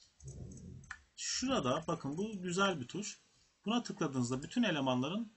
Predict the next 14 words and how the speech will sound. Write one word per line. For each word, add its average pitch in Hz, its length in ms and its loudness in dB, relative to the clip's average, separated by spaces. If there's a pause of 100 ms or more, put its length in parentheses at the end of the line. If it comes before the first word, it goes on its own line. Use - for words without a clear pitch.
(160)
tüm 233 180 2
özelliklerini, 123 920 2 (100)
üzerindeki 156 520 2
ölü 147 180 2
yükleri, 110 440 2
hareketli 139 560 2
yükleri, 120 400 0 (540)
e, 113 400 -2
kalınlıklarını, 139 1080 4
derinliklerini, 139 720 2
uzunluklarını 139 640 0
tek - 240 0
tek 151 160 -4
görebiliyorsunuz. 110 840 -2